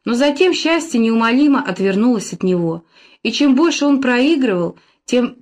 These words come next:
необходимее был решительный выигрыш, дабы покрыть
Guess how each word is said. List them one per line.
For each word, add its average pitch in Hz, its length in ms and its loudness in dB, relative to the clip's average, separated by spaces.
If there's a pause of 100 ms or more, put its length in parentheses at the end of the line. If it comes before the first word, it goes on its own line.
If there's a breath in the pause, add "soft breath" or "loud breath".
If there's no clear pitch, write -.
необходимее 226 760 0
был 220 240 -2
решительный 220 680 -2
выигрыш, 185 640 -4 (340 soft breath)
дабы 220 260 0
покрыть 233 560 -2